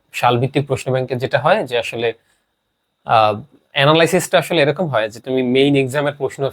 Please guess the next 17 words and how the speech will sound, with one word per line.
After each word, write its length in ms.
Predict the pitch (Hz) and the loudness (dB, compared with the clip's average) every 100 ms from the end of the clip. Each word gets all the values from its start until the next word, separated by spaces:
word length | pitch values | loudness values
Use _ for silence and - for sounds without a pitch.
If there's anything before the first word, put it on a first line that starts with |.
| - | -6
ফেস 200 | - 131 | -2 0
করতেছো 400 | - 110 - 98 | -2 -8 -8 -6
এরকম। 240 | 104 - 92 _ _ - | -6 -6 -16 _ _ -4
একদম 280 | 127 135 | 0 2
আশিটা 380 | 135 123 - 160 | 2 0 0 0
প্রশ্ন 380 | 135 135 - 185 - _ _ _ _ - | 2 0 0 -4 -4 _ _ _ _ -8
ডাইরেক্ট 320 | 107 139 143 | 0 0 2
তোমার 180 | 135 131 | 0 -2
সামনে, 340 | - 110 147 - _ _ _ _ | -4 -4 -6 -6 _ _ _ _
তুমি 160 | 117 117 | -4 0
মেইন 220 | 117 123 | 2 2
এক্সামের 300 | 123 127 135 | 2 2 0
মতো 180 | 135 135 | -2 -4
প্রশ্নগুলো 420 | 131 - 123 127 | -10 -8 -4 -2
দেখতেছো, 340 | 123 127 143 | -2 -4 -4
কোন 300 | 165 151 143 | 0 2 2
চ্যাপ্টারের 500 | 139 131 - 139 170 | 0 -2 0 4 4